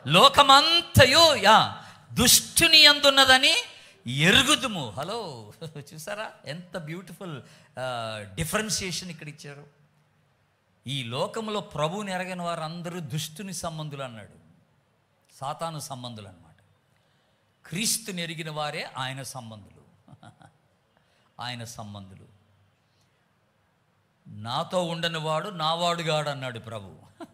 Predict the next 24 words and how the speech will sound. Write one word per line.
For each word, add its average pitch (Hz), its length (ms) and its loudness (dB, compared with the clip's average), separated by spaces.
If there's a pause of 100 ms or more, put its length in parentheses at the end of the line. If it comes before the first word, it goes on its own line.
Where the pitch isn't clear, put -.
<laughs> - 420 -18
అంతే, 135 480 -14 (1000)
"నాతో 196 400 6
ఉండని 220 340 4
వాడు 247 280 8
నావాడు 277 480 10
గాడు, 262 420 8 (1200)
నాతో 214 720 8
ఉండిన 294 380 6
వాడు 269 400 10
లోకస్తుడు 311 760 6
గాడు." 175 640 2
<laughs> - 100 -18
అంతే 160 320 -8
సంగతి, 151 440 -12 (500)
లోకస్తుడు 190 540 -2
కాడు 185 340 0
అనే 190 140 -2
మాట 170 240 -4
మనం 156 240 -8
జ్ఞాపకం 143 380 -10
చేసుకుంటున్నాం 113 580 -18
దేవుని 92 200 -20
బిడ్డ. 87 60 -20